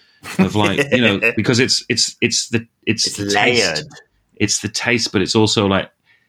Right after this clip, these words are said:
Speaker 1: the kind of context of it. Um,
Speaker 2: Yeah.
Speaker 1: and so I love all that. But when I've talked to someone who knows a bit about wine, it's really dull, isn't it? It's really boring.
Speaker 2: It is so
Speaker 1: You just kinda
Speaker 2: dull.
Speaker 1: think, "I don't really
Speaker 2: <laughs>
Speaker 1: need to know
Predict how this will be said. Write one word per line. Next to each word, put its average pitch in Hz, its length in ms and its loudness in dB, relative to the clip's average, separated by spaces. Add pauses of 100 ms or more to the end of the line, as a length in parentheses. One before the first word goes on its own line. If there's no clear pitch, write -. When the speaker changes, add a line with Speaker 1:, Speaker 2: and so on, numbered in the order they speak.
(160)
Speaker 1:
the 98 80 -2
kind 107 220 2
of 95 400 0 (240)
context - 540 0
of 71 100 -4
it. - 180 -8 (220)
Um, 95 520 2
Speaker 2:
Yeah. 78 360 -10 (320)
Speaker 1:
and 110 640 4 (300)
so 120 140 0
I 113 40 2
love 143 240 4
all 85 220 2
that. - 180 -6 (220)
But - 360 2 (500)
when 147 260 4
I've 156 160 2
talked 151 340 0
to 113 120 -2
someone 107 560 2
who 92 60 4
knows 101 240 4
a 90 40 -2
bit 87 140 0
about 71 240 0
wine, 90 420 2
it's - 300 -4
really 135 160 2
dull, 123 200 0
isn't 117 140 4
it? 113 220 -4
It's - 140 -20
really 110 140 2
boring. 104 360 2
Speaker 2:
It 151 80 0
is - 240 -4
so - 260 -4
Speaker 1:
You 113 80 6
just 117 200 2
kinda 123 140 2
Speaker 2:
dull. 120 60 4
Speaker 1:
think, 120 160 0 (480)
"I 107 60 -8
don't 113 260 0
really 127 560 4 (300)
Speaker 2:
<laughs> - 480 -4
Speaker 1:
need 123 220 4
to 117 100 0
know 131 300 6